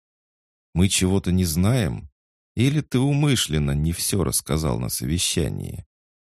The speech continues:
Я покосился на прикрывшую глаза Хок. «Это всего лишь догадки. Мне пока нечем их опровергнуть или подтвердить». «Я бы все равно послушал,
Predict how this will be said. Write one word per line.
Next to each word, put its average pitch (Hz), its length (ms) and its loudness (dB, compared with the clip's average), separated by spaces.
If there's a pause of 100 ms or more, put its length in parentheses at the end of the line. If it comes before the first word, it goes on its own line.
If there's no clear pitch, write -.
(280)
Я 78 180 0
покосился 71 880 -4
на 58 120 -8
прикрывшую 65 680 -8
глаза 50 420 -8
Хок. - 640 -14 (720)
«Это 98 260 2
всего 73 440 0
лишь 73 220 -2
догадки. 65 760 -6 (360)
Мне 92 260 4
пока 82 300 0
нечем 87 540 0
их - 120 -10
опровергнуть 64 880 -6 (100)
или 71 220 -4
подтвердить». 65 1000 -8 (960)
«Я 82 220 -2
бы 131 120 -6
все - 220 -6
равно 123 300 2
послушал, - 720 -4